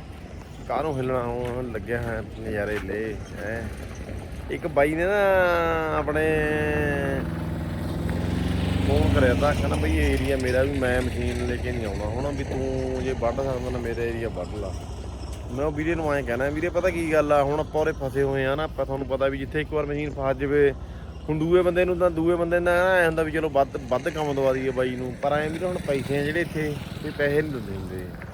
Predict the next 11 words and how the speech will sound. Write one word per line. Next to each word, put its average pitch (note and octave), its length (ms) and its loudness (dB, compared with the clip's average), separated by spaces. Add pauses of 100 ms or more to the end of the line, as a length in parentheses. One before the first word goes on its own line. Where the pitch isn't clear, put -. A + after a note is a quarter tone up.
(1080)
ਇਹਨਾਂ C3 180 0
ਨੇ D#3 80 2
ਪੈਸੇ C3 300 4
ਰੱਖ B2 220 0
ਲੈਣੇ B2 220 0
ਫਿਰ, B2 240 -2 (500)
ਹਨਾ, D3 160 0
ਵੀ C3+ 120 -6 (120)
ਤੂੰ C3 180 -2
ਕਿਹੜਾ D3 160 -2
ਪੂਰਾ, B2+ 400 -2